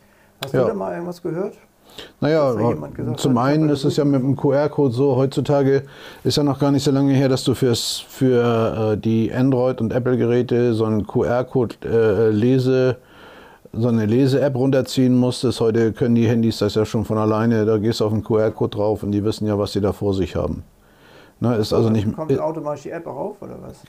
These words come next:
Speaker 2: Ja, dass, dass dann dieser Q-R-Code also direkt von der Kamera aus gelesen wird und dann eben halt auf die Seite verzweigt wird, zu der sie gehört. Ne, das ist ja heute Standard.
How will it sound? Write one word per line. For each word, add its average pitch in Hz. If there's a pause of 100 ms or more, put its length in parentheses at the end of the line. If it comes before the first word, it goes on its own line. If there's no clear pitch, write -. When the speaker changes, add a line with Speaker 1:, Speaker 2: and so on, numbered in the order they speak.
Speaker 2:
Ja, 151
dass, 135
dass 131
dann 135
dieser 127
Q-R-Code 127
also 117
direkt 117
von 120
der 120
Kamera 123
aus 117
gelesen 117
wird 113
und 107
dann 113
eben 107
halt 110
auf -
die 110
Seite 113
verzweigt 101
wird, 98
zu 104
der 101
sie 98
gehört. 98
Ne, 104
das 113
ist 107
ja 107
heute 104
Standard. 110